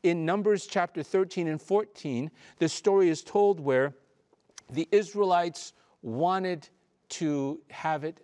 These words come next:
their way. God says, "Look, I'm giving you the land. Go possess it. Go take it." But they had other thoughts. They said, "No, no, no, no. We,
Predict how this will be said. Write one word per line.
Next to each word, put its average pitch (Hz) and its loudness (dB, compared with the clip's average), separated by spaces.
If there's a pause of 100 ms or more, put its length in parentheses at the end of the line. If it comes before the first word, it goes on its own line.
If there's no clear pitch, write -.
(120)
their 143 -2
way. 90 -6 (480)
God 180 0
says, 143 -6
"Look, 208 -2
I'm 139 -4
giving 180 -4
you 175 -2
the 165 -4
land. 170 -4 (300)
Go 160 2 (220)
possess 151 -2
it. 92 -10 (220)
Go 147 2
take 175 -4
it." 107 -6 (600)
But 170 0
they 277 2
had 247 -2
other 196 0
thoughts. - -6 (240)
They 170 -2
said, 185 2
"No, 226 -2
no, 226 0
no, 208 2
no. 156 -2 (280)
We, 240 -2